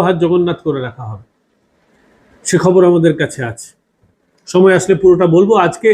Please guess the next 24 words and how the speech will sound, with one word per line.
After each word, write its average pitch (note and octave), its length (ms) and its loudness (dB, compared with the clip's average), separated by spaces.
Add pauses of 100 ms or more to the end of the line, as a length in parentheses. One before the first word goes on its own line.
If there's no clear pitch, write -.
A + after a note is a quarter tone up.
(140)
এইটুকু A3 260 -4 (100)
হিন্টসটা D#3 420 -4
দিলাম। G#2 200 -12 (1080)
আর D#3+ 140 0
এসআইআর G3+ 380 2
এ - 100 2
যা F#3+ 160 0
হবে, G3 220 0
তারপর F3+ 300 -2
দেখবেন F#3 240 0 (100)
আবহাওয়াই E3+ 440 2
ঘুরে C3 200 -4
গেছে। - 240 -18 (2000)
কিন্তু G3+ 240 4
তার G3 120 2 (160)
আগেও F#3 240 4 (500)
এখন A#3+ 280 -2
অবধি G#2+ 240 -8 (640)
পারসেপশনের A3 680 0
লড়াইয়ে E3 340 2 (1120)
মমতা E3 340 2
বন্দ্যোপাধ্যায়কে D#3+ 640 0 (120)
হারানোর D3 420 -4
জন্য D#3 140 -4